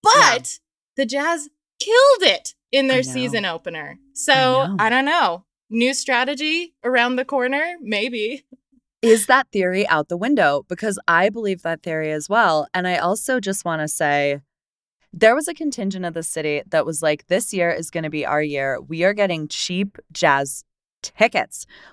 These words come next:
Speaker 1: We're gonna buy resale tickets in the lower bowl when all the season ticket owners that have been poo-pooing this team basically ever since the rebrand came out." It's been a lot of negative talk.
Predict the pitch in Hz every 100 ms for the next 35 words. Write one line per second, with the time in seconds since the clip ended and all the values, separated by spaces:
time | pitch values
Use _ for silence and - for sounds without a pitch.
0 | - 202 226 202 180 160 151 175 254 302
1 | 277 254 240 214 190 160 151 156 196 233
2 | 190 185 180 185 - - - 147 156 208
3 | 254 - 233 220 220 220 220 - _ _
4 | _ - 220 226 220 202 190 190 185 -
5 | 165 156 147 139 190 214 269 247 247 226
6 | 226 - 202 190 190 180 190 - 240 233
7 | 165 180 226 233 233 196 208 180 160 147
8 | 139 139 - 143 127 110 127 143 - 165
9 | 151 156 180 254 359 339 311 311 320 302
10 | - 202 165 220 _